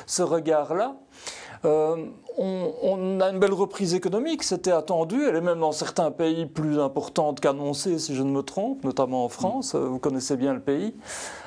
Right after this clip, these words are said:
Speaker 1: Euh, est-ce que, bah, cette reprise, elle est, euh, importante, intéressante et, euh, confortée ? Et est-ce que, par ailleurs, on reparle beaucoup d'une flambée des cas de covid, euh,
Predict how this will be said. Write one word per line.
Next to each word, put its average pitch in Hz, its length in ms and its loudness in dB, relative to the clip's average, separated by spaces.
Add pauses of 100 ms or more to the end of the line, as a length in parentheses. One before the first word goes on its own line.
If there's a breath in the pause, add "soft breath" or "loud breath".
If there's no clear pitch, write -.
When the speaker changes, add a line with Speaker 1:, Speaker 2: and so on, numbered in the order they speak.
(140)
Speaker 1:
Euh, 135 460 2 (400 loud breath)
est-ce - 260 0
que, 185 340 2
bah, 156 260 2
cette 160 200 -4
reprise, 175 720 0
elle 147 180 2
est, 147 180 6
euh, 135 280 2 (280 loud breath)
importante, 160 720 2
intéressante 151 840 0
et, 139 40 2
euh, 131 340 2
confortée ? 202 920 0 (120)
Et 147 120 2
est-ce 143 200 -2
que, 165 320 0
par 135 240 2
ailleurs, 180 540 0 (100)
on 170 80 2
reparle 151 340 2
beaucoup 151 360 -2
d'une 143 340 0
flambée 190 760 0
des 151 140 0
cas 165 160 2
de - 100 -8
covid, 156 440 0
euh, 135 260 0